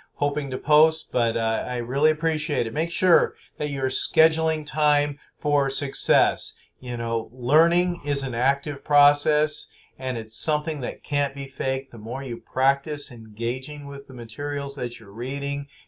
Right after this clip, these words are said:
doing the assignments in a meaningful way, the more powerful your portfolio is gonna be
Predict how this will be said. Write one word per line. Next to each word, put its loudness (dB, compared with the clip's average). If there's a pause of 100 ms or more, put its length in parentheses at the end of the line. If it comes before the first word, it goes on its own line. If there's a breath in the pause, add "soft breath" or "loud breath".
(120)
doing 0
the -4
assignments -4
in -8
a -10
meaningful -6
way, 0 (240 loud breath)
the -6
more -6
powerful 2
your -6
portfolio 2
is 2
gonna -8
be -8